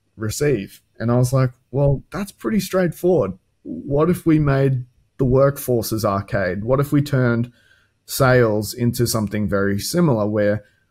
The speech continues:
you get tokens and coins for every little action you do? You get big bonus multipliers if you hit,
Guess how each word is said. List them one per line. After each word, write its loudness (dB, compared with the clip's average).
you 0
get 0
tokens 0
and 0
coins -2
for 0
every 0
little 0
action -2
you 2
do? -2
You -2
get -4
big -4
bonus 0
multipliers -2
if -6
you -6
hit, -2